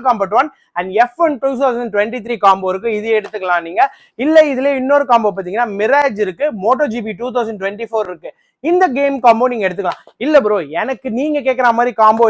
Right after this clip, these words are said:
இல்லாம நான் கேக்குற மாதிரி பண்ணி தர முடியுமா?" எஸ், இப்ப நான் இங்க சி டில காட்டுறேன். எந்த டூ சி டிஸ் வேணா நீங்க எடுத்துக்கலாம். Assassin's Creed Mirage, மோட்டோ ஜி பி ட்வென்டி ஃபோர், Mortal Kombat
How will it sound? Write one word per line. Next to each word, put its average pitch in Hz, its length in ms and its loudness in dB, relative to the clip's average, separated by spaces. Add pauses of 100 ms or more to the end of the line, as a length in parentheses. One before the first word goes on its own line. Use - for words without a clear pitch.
இல்லாம 202 300 2
நான் 226 240 2
கேக்குற 226 240 4 (100)
மாதிரி 220 220 4
பண்ணி 208 220 2
தர 190 160 4
முடியுமா?" 175 260 0 (400)
எஸ், - 140 0 (200)
இப்ப 294 280 2
நான் 247 160 6
இங்க 196 200 0
சி 269 200 -2
டில 240 260 4
காட்டுறேன். 180 340 4 (400)
எந்த 349 220 4 (120)
டூ 294 100 2 (120)
சி 262 160 -4
டிஸ் 240 200 -6
வேணா 220 240 2
நீங்க 202 200 0
எடுத்துக்கலாம். 185 400 0 (300)
Assassin's 214 400 -2
Creed 185 220 -6
Mirage, 202 360 0 (600)
மோட்டோ 247 320 4 (100)
ஜி 220 160 -4
பி 202 140 -6
ட்வென்டி 196 340 -2
ஃபோர், 208 260 2 (1080)
Mortal 233 420 4
Kombat 196 280 2